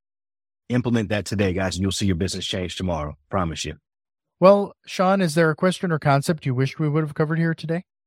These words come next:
Speaker 1: We've covered it, man. We, we've definitely covered it all. I think we've given the audience a, a, a nice chunk to, uh, to digest. And I,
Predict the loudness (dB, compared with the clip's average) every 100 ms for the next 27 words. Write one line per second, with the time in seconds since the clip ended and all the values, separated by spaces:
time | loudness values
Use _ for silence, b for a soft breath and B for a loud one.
0 | _ _ -2 2 2 4 2 4 2 2
1 | 0 -2 0 0 0 0 4 2 2 0
2 | 2 0 0 2 2 2 0 0 0 0
3 | 0 -2 -2 -4 -4 -4 -6 -6 -8 -6
4 | -4 -4 -8 -8 -8 -8 -8 -6 -4 -6
5 | 0 2 2 0 -2 -2 -4 -6 -2 0